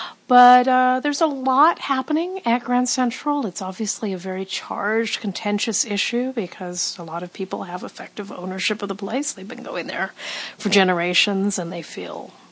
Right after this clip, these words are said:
very, very attached to some of the older vendors. And, you know, it, it's changing. The demographics are changing. The expense is changing. What's not changing, and this was one of the most interesting things I found about the article, is it's still really hot and grubby. And,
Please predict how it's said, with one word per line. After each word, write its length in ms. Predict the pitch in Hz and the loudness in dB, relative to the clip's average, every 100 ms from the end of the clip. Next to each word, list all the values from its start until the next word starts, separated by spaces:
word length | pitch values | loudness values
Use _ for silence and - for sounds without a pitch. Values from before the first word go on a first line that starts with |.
| - | -16
very, 200 | 180 170 | -12 -10
very 240 | 175 170 | -8 -6
attached 680 | 170 - - 165 175 - - | -2 -2 0 -2 4 6 6
to 180 | 208 180 | -2 -2
some 180 | - 185 | -4 -4
of 80 | 175 | -6
the 80 | |
older 320 | 180 180 185 185 | -6 -4 -4 -4
vendors. 640 | 180 175 185 214 262 - | -4 -4 -2 -2 -2 -2
And, 240 | 269 262 311 | -2 -2 -4
you 80 | 359 | -2
know, 180 | 381 381 | 0 -2
it, 140 | 381 381 - | -2 -2 0
it's 200 | 311 - | -2 0
changing. 500 | - 359 392 330 349 | 0 0 0 0 0
The 80 | 214 | 0
demographics 680 | 202 202 - - - - | 0 2 2 2 0 -6
are 40 | 247 | -4
changing. 480 | 247 247 240 247 | 0 2 2 0
The 40 | 247 | -2
expense 460 | 240 - 240 240 | -4 0 0 0
is 100 | 247 | 0
changing. 380 | - 240 226 220 - - - | 0 2 0 -2 -6 -10 -6
What's 180 | - 294 | 0 2
not 220 | 311 494 | 4 4
changing, 420 | 554 208 185 185 208 | 6 4 4 -2 -2
and 80 | 202 | -2
this 140 | - | -2
was 160 | 226 226 | -2 2
one 100 | 202 | 2
of 100 | 180 | 2
the 60 | |
most 220 | 196 190 | 0 2
interesting 380 | 208 196 185 185 | 0 -2 -2 -2
things 240 | 196 185 175 | 0 0 -2
I 80 | |
found 240 | 170 202 190 | 2 2 2
about 240 | 185 190 - - | 2 0 -2 0
the 120 | 208 | 4
article, 480 | 381 339 190 202 247 - - - | 6 4 0 -2 -4 -16 -20 0
is 280 | 240 240 - | 6 6 4
it's 160 | 233 - | 0 0
still 320 | - 330 285 | 4 4 4
really 360 | 185 214 269 | 0 4 4
hot 260 | 240 190 233 | 6 6 6
and 80 | 214 | 6
grubby. 380 | 254 233 151 - _ _ _ | 6 6 2 -10 _ _ _
And, 320 | 170 175 175 | -10 -8 -8